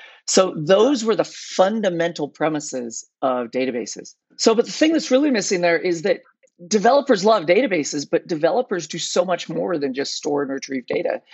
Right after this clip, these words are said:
Developers wanna do graphs. Developers wanna do analytics. Developers wanna have a connection to their mobile device. They, they wanna do all this. So what we're doing at MongoDB, and sorry for the brand plug, but I, I'm pretty passionate about it,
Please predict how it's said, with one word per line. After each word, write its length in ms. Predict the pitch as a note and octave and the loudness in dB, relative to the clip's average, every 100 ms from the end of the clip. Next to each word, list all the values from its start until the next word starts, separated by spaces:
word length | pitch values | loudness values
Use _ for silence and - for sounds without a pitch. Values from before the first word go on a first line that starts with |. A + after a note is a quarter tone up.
| - - - | -16 -16 0
Developers 580 | F3 E3+ G3+ A#3 A3 E3+ | 2 4 2 0 -2 -4
wanna 260 | F3 F3 E3 | -2 -2 -2
do 140 | D#3 | -4
graphs. 600 | B2+ C#3 D#3+ C3+ - - _ - _ | -4 -6 -6 -6 -12 -16 _ -20 _
Developers 500 | D3 E3 F3 F#3 D#3 | 0 2 2 -2 -6
wanna 160 | D#3+ D3+ D3 | -4 -2 -2
do 40 | |
analytics. 640 | D3+ C#3 B2+ E3+ - - - - _ | -2 -2 -2 -4 -4 -8 -14 -20 _
Developers 480 | D3 E3 F3 F3+ D3+ | 0 2 2 -2 -6
wanna 200 | D3+ D3 | -2 -2
have 120 | D3 | -2
a 40 | C3+ | -4
connection 580 | D3 C#3+ C#3+ - C#3 B2+ | -2 -2 -2 -4 -4 -4
to 140 | C#3+ | -2
their 160 | B2 A#2 | -2 0
mobile 340 | A2+ D#3+ E3 | 2 2 0
device. 500 | B2+ C3 A2+ - - - - - - | -4 -4 -4 -6 -8 -12 -16 -16 2
They, 260 | D#3 E3 D#3+ | 4 6 6
they 120 | E3+ | 4
wanna 220 | E3 F3 | 4 0
do 120 | E3 | 2
all 120 | D#3+ | 0
this. 280 | E3+ F#3 - | 2 -2 0
So 120 | E3+ | -2
what 160 | D3+ - | -2 -2
we're 160 | F3 G#3 | -2 0
doing 240 | A3+ G3 | 0 -2
at 80 | C#3+ | -2
MongoDB, 800 | C#3+ C#3 C3+ C3+ G#3+ E3+ C3 C3 _ _ _ _ | -4 -4 -4 -4 -2 -2 -4 -10 _ _ _ _
and 200 | D3 C#3+ | 0 4
sorry 220 | F3+ E3 | 4 4
for 120 | D#3 | 2
the 80 | C#3 | -2
brand 320 | A#2 F3 G3 | 2 2 2
plug, 320 | - C#3 C3 C3 | -2 -2 0 0
but 160 | C3 | 0
I, 120 | C3 | 0
I'm 260 | - C3 A#2+ _ | -2 -4 -6 _
pretty 200 | F#3+ C#3 | -4 -4
passionate 500 | D#3+ E3+ - C3 A#2+ | -4 -4 -4 -6 -6
about 220 | A#2 A2+ | -6 -6
it, 100 | A#2+ | -8